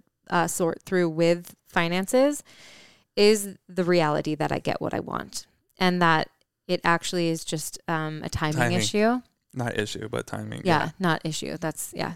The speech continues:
Speaker 1: just more of a matter of timing and how, uh,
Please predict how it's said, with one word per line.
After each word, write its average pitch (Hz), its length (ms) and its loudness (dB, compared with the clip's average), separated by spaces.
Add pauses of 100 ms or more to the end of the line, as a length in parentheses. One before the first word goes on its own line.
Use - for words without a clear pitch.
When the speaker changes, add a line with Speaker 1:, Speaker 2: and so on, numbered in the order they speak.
(100)
Speaker 1:
just 196 180 0
more 185 280 6
of 175 280 4
a 180 80 4
matter 175 400 4
of 160 180 0
timing 156 460 -6
and 175 100 -2
how, 165 380 2 (960)
uh, - 80 4